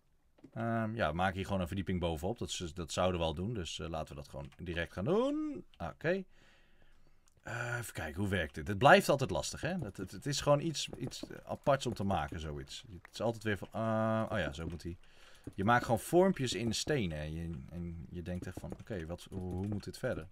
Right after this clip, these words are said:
Wat moet ik doen? Ik ben kwijt. Oké. We gaan hier even snel doorheen, hoor. We hebben dit zo af. En dan hebben we er een tweede verdieping op. En dan worden de drops wat groter. Dan moeten we natuurlijk wel eventjes een, eh,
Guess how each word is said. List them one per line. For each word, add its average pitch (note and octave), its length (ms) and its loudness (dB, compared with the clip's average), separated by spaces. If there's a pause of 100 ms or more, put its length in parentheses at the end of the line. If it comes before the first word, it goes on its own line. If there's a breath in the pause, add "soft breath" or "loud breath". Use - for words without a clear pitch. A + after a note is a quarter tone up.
(160)
Wat - 140 -14
moet A#3+ 200 0
ik E3 100 -2
doen? F3 320 -2
Ik D3 160 -10 (220)
ben F#3 280 -4
kwijt. D#3 400 0 (840 loud breath)
Oké. D#3 280 2 (480)
We - 60 -8
gaan G2+ 100 6
hier G#2 100 8
even G2+ 140 6
snel G#2+ 180 8
doorheen, F#2 260 6
hoor. F2 100 2
We F2+ 60 4
hebben F2 180 4
dit - 80 -4
zo E2+ 100 0
af. D#2 80 2
En D#2+ 80 2
dan G2 80 0
hebben G#2+ 100 8
we A#2 80 6
er A#2+ 60 6
een A#2+ 60 4
tweede B2 240 6
verdieping B2 300 0
op. A2 200 0
En G#2 280 4
dan G#2+ 100 4
worden A2 180 4
de A2 100 4
drops A#2+ 280 2
wat A2 100 -4
groter. G2 460 2 (640)
Dan F#2+ 160 -2
moeten A2+ 180 2
we B2+ 60 4
natuurlijk A#2+ 260 4
wel C3+ 120 12
eventjes A#2 320 2
een, G#2+ 240 -2 (680 loud breath)
eh, F#2 440 4